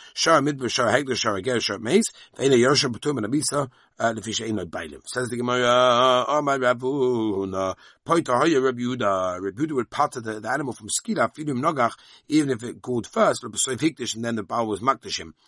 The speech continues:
or Nogach, Lo B'Soif Hifkir. Mimai, where does Ravuna get this raya from? Midik Tani Tarati, Shora Midbar,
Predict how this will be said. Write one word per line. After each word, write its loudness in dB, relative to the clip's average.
or 2
Nogach, -2
Lo -6
B'Soif -8
Hifkir. -8
Mimai, 2
where 0
does -2
Ravuna -2
get -12
this -10
raya -2
from? -2
Midik 0
Tani -4
Tarati, -4
Shora 2
Midbar, -4